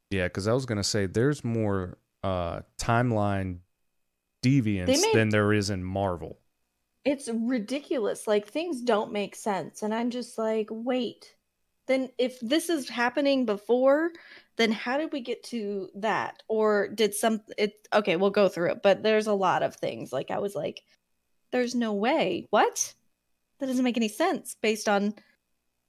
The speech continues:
Speaker 2: the first ones they released, which are the present tense, I guess." I don't know.
Speaker 1: Mm-hmm.
Speaker 2: So I feel like release order is, is probably best, but then maybe we can, like, kinda touch on, like, if they were to have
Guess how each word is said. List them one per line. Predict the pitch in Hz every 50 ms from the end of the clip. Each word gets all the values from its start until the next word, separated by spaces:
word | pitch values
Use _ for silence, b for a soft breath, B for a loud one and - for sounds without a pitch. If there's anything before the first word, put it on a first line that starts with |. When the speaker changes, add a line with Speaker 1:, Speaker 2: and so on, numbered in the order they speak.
| _ _
Speaker 2:
the | - 226 226 214
first | - - 240 311 370 - -
ones | 233 190 208 202
they | 190 185 175
released, | 175 180 165 170 170 170 165 165 - -
which | - 185 185 - -
are | 185 180
the | 175 185 180 - _ _ _ _ _ _ _ _
present | - 262 285 277 247 180 -
tense, | - 214 180 175 175 - -
I | 196 190
guess." | 185 180 175 170 190 - - - _
I | - 202 196
don't | 196 190 185
know. | 170 170 170 185 190 _ _ _ -
Speaker 1:
Mm-hmm. | 131 113 101 98 104 104 104 107 110 - _ _ _ _ _ _ _ _ _ _ _ _ _ _ _ _ _ _ -
Speaker 2:
So | - - 214 202 190
I | - 240
feel | 262 392 403
like | 370 311 247 -
release | - 226 240 220 240 233 208 -
order | - - 190 185 190 185 185 175
is, | 180 - - _ _ _ _ -
is | 196 175 180 - - _ _ _ _
probably | - - - 196 202 196 208 202 196 196 185
best, | 185 - 175 170 185 214 208 -
but | - 208 202 -
then | 185 185 185
maybe | 185 180 180 185 175
we | 170 170 165
can, | 170 202 180
like, | 180 175 165 165
kinda | - 208 196 180 170
touch | - - - 170 170 - 190
on, | 180 175 170
like, | 170 175 170 - - B B B B B B B B _
if | - 220 214 214
they | - 208 202
were | 202 208 220 220 214 208
to | 208 - 202 196
have | 202 208 196 185 175 202 - -